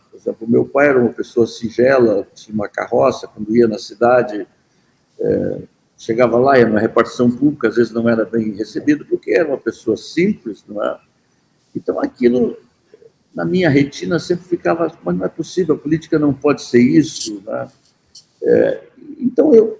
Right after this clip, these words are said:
eu tinha esse sentimento lá, mas eu não tinha uma militância lá. Então, a minha militância, digamos assim, que ela, antes de ser partidária, né,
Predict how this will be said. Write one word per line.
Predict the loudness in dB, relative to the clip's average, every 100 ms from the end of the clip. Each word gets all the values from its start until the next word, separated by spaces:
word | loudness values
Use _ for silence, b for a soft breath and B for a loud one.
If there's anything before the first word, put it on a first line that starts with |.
| -6
eu | -6
tinha | -4 -4 -4
esse | -4
sentimento | -6 2 4 4 2 6 6 6 4 6
lá, | 6 6 2
mas | -2
eu | 2
não | 2
tinha | 0 -4 -2
uma | 2
militância | 4 4 2 2 4 4 2 2
lá. | 2 0
Então, | -2 -2
a | -2
minha | 0 -2
militância, | 0 -2 -2 -4 -2 0 -2 -8 -6 -6 -6 _ _ _ _ _ _ _ _
digamos | 0 2 2
assim, | 0 0 2
que | 4
ela, | 4 6
antes | 6 4 0
de | -10
ser | 2 2 2
partidária, | -2 -2 -2 -6 -2 -2 0 0 -2 -4 _ _
né, | -18